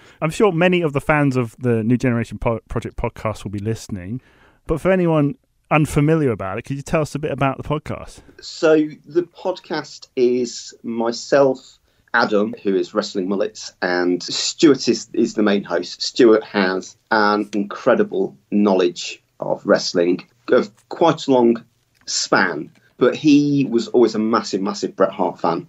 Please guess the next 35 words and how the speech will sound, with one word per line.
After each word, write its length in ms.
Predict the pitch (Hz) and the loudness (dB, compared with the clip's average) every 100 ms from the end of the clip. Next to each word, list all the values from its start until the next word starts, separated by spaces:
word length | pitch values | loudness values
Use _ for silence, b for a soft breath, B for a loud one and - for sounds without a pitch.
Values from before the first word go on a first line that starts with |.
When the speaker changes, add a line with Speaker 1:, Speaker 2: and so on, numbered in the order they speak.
| - | -18
Speaker 2:
We 260 | - - 120 | -12 0 0
came 400 | 120 - 143 139 | 0 2 6 8
up 160 | 123 - | 6 0
with 100 | 113 | 2
the 80 | |
idea 320 | 107 101 101 98 | 2 4 2 2
of 140 | 95 | 0
doing 240 | 98 95 | 0 0
a 20 | - | 0
podcast, 640 | - 85 - 87 - - B B B - | -2 -2 -4 -10 -10 -16 B B B 2
a-, 140 | 131 | 6
and 160 | 139 123 - - - 135 | 6 4 -6 -18 -12 2
realistically, 520 | 143 127 135 - - | 4 6 4 0 -2
it 60 | 87 | -2
was 140 | 95 | -2
mainly 400 | 107 113 113 101 | 2 4 4 4
a 40 | 95 | 2
vehicle 400 | 104 98 - 92 | 2 2 0 -4
for 160 | - 92 | 0 -2
us 120 | 90 | -2
to 380 | - - 95 95 b b b b | -4 0 0 -2 b b b b
stay 360 | - - 139 104 | -10 -2 2 4
in 120 | 87 | 2
touch. 320 | - 104 - | 2 0 2
I 60 | 95 | 0
mean, 80 | 92 | 2
it 60 | 95 | 0
was, 200 | 98 - | -2 -6
it 80 | 98 | -4
was 120 | 101 | -2
at 60 | 92 | -4
the 60 | |
point 180 | - 95 | 0 2
where 260 | 95 87 - | 4 4 4
I 140 | 92 | 0